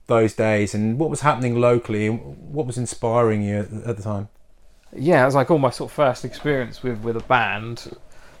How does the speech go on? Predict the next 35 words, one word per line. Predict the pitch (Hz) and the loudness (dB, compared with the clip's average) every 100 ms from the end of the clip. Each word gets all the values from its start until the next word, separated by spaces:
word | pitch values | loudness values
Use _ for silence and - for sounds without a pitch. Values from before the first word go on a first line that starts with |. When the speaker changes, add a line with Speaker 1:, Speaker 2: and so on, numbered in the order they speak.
| - - - - - - | -20 -20 -20 -20 -20 -8
Speaker 2:
Yeah, | 113 | -4
it | 104 | -2
was | 110 | -2
all | 104 | -2
very | 107 104 | -2 -2
new | 113 113 113 107 | -4 -4 -4 -4
and | |
exciting, | 107 - - 131 120 120 151 175 156 | -8 -10 -2 2 2 0 -4 -4 -6
and, | 131 127 123 | -8 -6 0
Speaker 1:
Yeah. | 117 | 2
Speaker 2:
uh, | 120 117 - - - - - - _ | 2 0 -4 -20 -20 -20 -20 -20 _
I | 120 | 0
was, | 135 120 120 | 0 0 2
uh, | |
I | 135 123 | 2 4
was | 139 | 2
very | 127 151 | 4 2
young. | 123 139 127 113 | 4 4 4 2
I | |
was | 117 | -4
about | 117 110 104 | -4 -4 -6
sixteen | - 127 - - 127 110 | -8 -10 -8 -4 -4 -4
or | 104 | -10
so, | - 110 101 101 104 | -6 -4 -2 -2 -6
so | 104 - 107 104 | -10 -8 -6 -6
the, | 104 | -10
the, | 92 104 113 | -10 -8 -8
the | 113 | -10
sort | - 113 | -10 -2
of | |
rest | 120 - | -2 -2
of | 113 | -8
the | |
guys, | 110 117 110 104 104 | -4 0 0 -2 -4
uh, | 113 110 | -4 -4